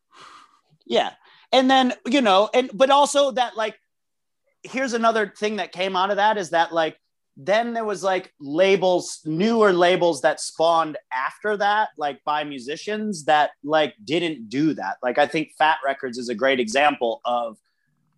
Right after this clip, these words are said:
ma-, giving bands careers without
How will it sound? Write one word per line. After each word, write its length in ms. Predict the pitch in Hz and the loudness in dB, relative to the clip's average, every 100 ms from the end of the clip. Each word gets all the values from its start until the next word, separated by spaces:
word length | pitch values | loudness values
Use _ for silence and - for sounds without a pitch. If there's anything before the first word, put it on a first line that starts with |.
| _ _ | _ _
ma-, 340 | 135 156 156 143 131 | -6 0 0 -2 -6
giving 340 | 120 160 160 143 | 2 2 2 2
bands 360 | 147 151 143 | 2 2 0
careers 920 | - 147 139 147 147 135 127 - - _ _ _ _ | -8 -6 -4 -2 -2 -2 -4 -8 -18 _ _ _ _
without 600 | 131 165 - 151 175 147 | -2 -2 0 2 2 0